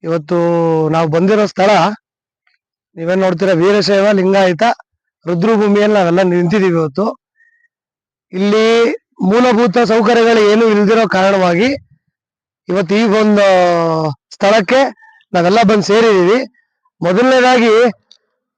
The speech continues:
ಒಂದು ಏನ್ ಮೇನ್ ರಸ್ತೆ ಇದೆ, ಯಾವುದೇ ಒಂದು ನಾವು ವಾಹನದಲ್ಲಿ ಇಲ್ಲಿ ಕೆಳಗೆ ಇಳಿಯೋಕ್ ಆಗದಿರೋ ಪರಿಸ್ಥಿತಿ ಉಂಟಾಗಿದೆ. ಇಲ್ಲಿ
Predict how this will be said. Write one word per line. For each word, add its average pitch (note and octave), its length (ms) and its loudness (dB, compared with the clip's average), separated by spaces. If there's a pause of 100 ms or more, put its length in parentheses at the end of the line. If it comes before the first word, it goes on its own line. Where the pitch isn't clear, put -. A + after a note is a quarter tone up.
(140)
ಒಂದು G3 360 0
ಏನ್ B3 160 2
ಮೇನ್ B3 300 2
ರಸ್ತೆ A3+ 440 0
ಇದೆ, G3 300 2 (1000)
ಯಾವುದೇ B3 520 2
ಒಂದು B3+ 180 2
ನಾವು A#3+ 280 2 (1200)
ವಾಹನದಲ್ಲಿ B3+ 880 2 (840)
ಇಲ್ಲಿ A3+ 280 0
ಕೆಳಗೆ B3 720 0
ಇಳಿಯೋಕ್ B3 440 0
ಆಗದಿರೋ A#3 520 0
ಪರಿಸ್ಥಿತಿ G#3 420 -2
ಉಂಟಾಗಿದೆ. G3+ 520 0
ಇಲ್ಲಿ F#3 260 0